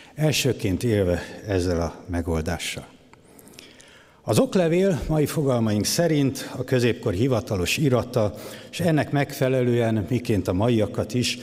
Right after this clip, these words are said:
meghatározott külső formák és belső tartalmi jegyek szerint kellett kiállítani.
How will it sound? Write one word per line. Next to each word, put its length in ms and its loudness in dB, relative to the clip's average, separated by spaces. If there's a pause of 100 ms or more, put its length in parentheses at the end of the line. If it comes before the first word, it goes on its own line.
(280)
meghatározott 840 0
külső 420 0
formák 640 0
és 180 -2
belső 360 -2
tartalmi 540 -2
jegyek 380 0
szerint 460 -4
kellett 360 -6
kiállítani. 640 -2